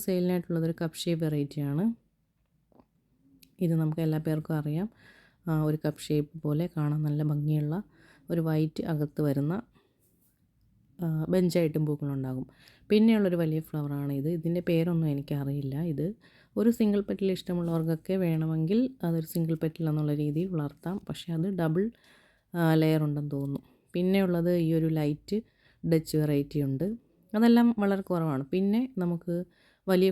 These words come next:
ഫ്ലവർ എന്ന് പറയാനായിട്ട് സെവൻ ഡേ യെല്ലോ റോസുകൾ നമുക്ക് അവൈലബിൾ ആണ്. നല്ല ഹെൽത്തി ആയിട്ടുള്ള ബഡ് റോസുകൾ നമുക്ക് അവൈലബിൾ ആണ്. അതുപോലെ തന്നെ പറഞ്ഞാലും കണ്ടാലും തീരാത്ത,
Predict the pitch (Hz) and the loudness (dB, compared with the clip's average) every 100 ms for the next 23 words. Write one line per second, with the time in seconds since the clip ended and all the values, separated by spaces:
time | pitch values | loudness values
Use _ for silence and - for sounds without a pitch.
0 | 185 175 160 160 160 156 151 151 147 143 | 2 0 2 0 0 0 0 0 -2 -2
1 | 151 147 - _ _ _ _ _ - - | -2 -2 -4 _ _ _ _ _ -12 -4
2 | 208 214 214 214 175 160 156 147 - 151 | 2 4 4 4 2 2 0 -2 -4 -4
3 | 143 143 143 147 143 143 143 135 151 220 | -4 -4 -6 -6 -4 -4 -4 -4 -4 -4
4 | 165 160 170 165 - 190 151 147 143 151 | -4 -4 -2 -4 -2 0 0 -2 -6 -6
5 | - 175 156 156 160 165 143 - 151 151 | -6 -4 -2 -2 0 -2 -2 -4 -4 -2
6 | 139 139 143 143 147 147 135 160 214 - | -4 -6 -6 -4 -4 -4 -2 -4 -6 -10
7 | - - _ 208 214 220 220 202 170 165 | -20 -20 _ 0 2 4 4 2 0 0
8 | 165 160 165 156 156 160 156 156 151 151 | -2 -2 -4 -2 -2 -2 0 -2 -2 -2
9 | 147 151 151 151 - - - - - 156 | -2 -2 -2 -4 -6 -16 -20 -20 -8 0
10 | 156 151 147 | 2 2 0